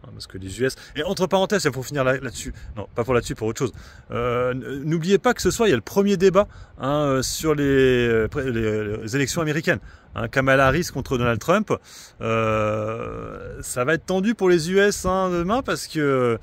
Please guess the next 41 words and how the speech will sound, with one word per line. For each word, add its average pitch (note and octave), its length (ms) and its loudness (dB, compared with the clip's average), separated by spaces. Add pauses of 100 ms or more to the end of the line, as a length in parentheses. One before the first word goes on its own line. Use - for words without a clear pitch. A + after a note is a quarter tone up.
(480)
si - 180 -10
Kamala F3 400 4
Harris, F3 320 0
euh, B2+ 560 2
lui A#2+ 140 -4
met C3 100 -2
un A#2 80 0
gros C3+ 240 -4
uppercut, - 560 -2 (500)
ça - 140 -4
va D#3+ 140 2
pas F#3+ 100 0
trop F#3+ 140 -2
le D#3+ 40 -14
faire. A2+ 120 0
Je A2+ 80 -6
rappelle C#3 220 -2
que - 100 -12
Kamala C3+ 320 0
Harris D3 200 -2
pour C3+ 120 -8
la B2+ 60 -2
bourse, D#3 180 -12
c'est - 100 -16
peut-être C3+ 160 -8
pas, - 120 -6 (220)
pas C#3+ 80 -10
trop - 140 -14
ça. - 160 -12 (400)
Par G2+ 80 -12
contre, F#3+ 160 -4
si F3 100 -4
Trump, F3+ 240 -4
il D3 120 -10
gagne C#3+ 180 0
des C#3 100 0
points, A#3 200 -6 (160)
ça - 180 -8
peut E3 120 -4
être E3 100 -4
intéressant. C3+ 500 -2